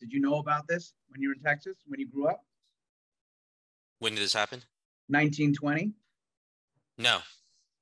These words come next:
Speaker 1: Right.
Speaker 2: No, I did not learn
Speaker 1: You know,
Speaker 2: that in
Speaker 1: you know
Speaker 2: school.
Speaker 1: when I learned about it? I watched the Watchmen series on H B O, and that's the first time I heard about these real riots. And it's like, it's a really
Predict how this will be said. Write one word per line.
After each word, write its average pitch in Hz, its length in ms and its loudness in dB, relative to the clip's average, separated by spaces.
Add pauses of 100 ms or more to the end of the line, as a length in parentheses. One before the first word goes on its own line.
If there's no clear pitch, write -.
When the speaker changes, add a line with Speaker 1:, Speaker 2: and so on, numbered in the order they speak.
(120)
Speaker 1:
Right. 175 180 4
Speaker 2:
No, 120 80 4
I 107 120 6
did 117 160 2
not 123 200 6
learn 104 100 2
Speaker 1:
You 180 60 4
know, 175 40 2
Speaker 2:
that 170 60 0
in 170 60 0
Speaker 1:
you 175 60 2
know 180 80 2
Speaker 2:
school. 190 100 2
Speaker 1:
when 180 120 6
I 180 160 8
learned 190 260 0
about 202 260 2
it? 226 140 0 (320)
I 160 180 4
watched 165 400 -2 (120)
the 135 180 -4
Watchmen 156 380 0
series 139 360 0
on 131 100 -2
H 131 220 -4
B 123 160 2
O, 113 260 2 (400)
and 143 100 -2
that's 165 200 4
the 170 160 -2
first 170 280 2
time 143 300 0
I 131 100 2
heard 139 240 2
about 120 320 -2 (320)
these 135 260 0
real 151 360 4
riots. 143 500 2 (380)
And 151 140 -2
it's 151 160 -2 (100)
like, 147 180 2 (200)
it's 135 200 -14
a 143 100 -4 (120)
really 160 300 2